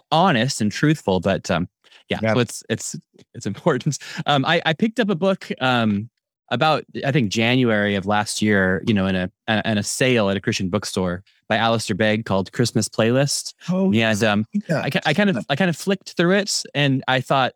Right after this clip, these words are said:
Speaker 1: "I'm just gonna read this, even if I'm not preparing for a sermon series." And then that's, that's as far as I got. So I'm definitely gonna be reading that in the next couple of days. But, uh, I think it's kind of a collection of, like, you know, Christmas sermons put into print.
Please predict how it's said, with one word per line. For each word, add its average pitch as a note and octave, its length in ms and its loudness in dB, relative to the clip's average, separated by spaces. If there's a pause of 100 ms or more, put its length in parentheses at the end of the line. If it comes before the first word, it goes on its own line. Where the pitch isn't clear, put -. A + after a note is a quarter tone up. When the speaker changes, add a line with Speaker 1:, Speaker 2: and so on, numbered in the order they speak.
Speaker 1:
"I'm E3+ 160 2
just F#3+ 140 2
gonna C3+ 160 4
read B2 180 2
this, C3 340 0 (360)
even E3 360 4
if D3+ 120 2
I'm C3 100 2
not B2+ 160 2
preparing A#2 340 0
for G#2 120 -2
a G2+ 40 0
sermon G2+ 320 2
series." F2+ 640 -4
And A2+ 180 2
then G2 340 0 (100)
that's, - 400 -4 (380)
that's G#2 260 -2
as A2 100 -6 (100)
far G#2 140 2
as G2 140 0
I G2 80 0
got. F2 280 -2
So A2 200 0 (180)
I'm C3+ 160 2
definitely D3+ 320 2
gonna C3+ 140 2
be A#2+ 100 4
reading A#2 300 4
that G#2 240 2
in G2+ 80 0
the G2 60 0
next G2+ 260 -4
couple G2 260 0
of F2 100 -2
days. F#2 380 0
But, - 220 -6
uh, E2 140 -4 (200)
I D#3+ 80 -2
think F3+ 180 2
it's C#3+ 120 0
kind C3+ 100 2
of G#2+ 60 0
a A2+ 40 -2
collection G#2+ 380 -2
of, F#2 100 -2
like, - 140 -2 (100)
you D#3 120 2
know, G2+ 80 2
Christmas A2 340 0
sermons A2 840 0
put A#2+ 180 0
into G2 160 0
print. - 440 -4